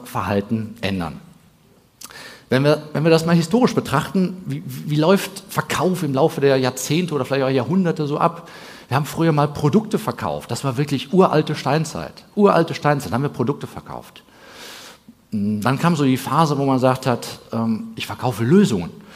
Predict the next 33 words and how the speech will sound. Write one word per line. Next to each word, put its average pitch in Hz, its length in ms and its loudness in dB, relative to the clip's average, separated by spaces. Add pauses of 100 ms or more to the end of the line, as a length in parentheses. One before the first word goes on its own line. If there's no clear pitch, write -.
(500)
Ich - 80 -16
verkaufe 110 420 -4
nicht 120 280 0
das 113 80 0
Produkt 127 480 0
Stift, - 600 2 (340)
sondern 104 300 -2
ich - 120 -6
verkaufe 117 380 2
das, 107 320 -2
die 110 80 0
Lösung, 151 640 6
schreibt - 420 0
schön 135 300 2
auf 120 120 -4
einem 131 220 0
Flipchart, - 640 -4
liegt 139 240 0
gut 160 220 0
in 165 80 4
der 143 180 2
Hand, 165 400 2 (300)
es 90 140 -6
ist 113 140 -2
angenehm.“ 113 600 0 (680)
Manche 98 240 -4
sagen, 113 220 0
wir 117 80 0
verkaufen 117 440 -2
heute 117 180 -2
immer 185 140 2
noch 107 160 2
Lösungen. 82 460 -2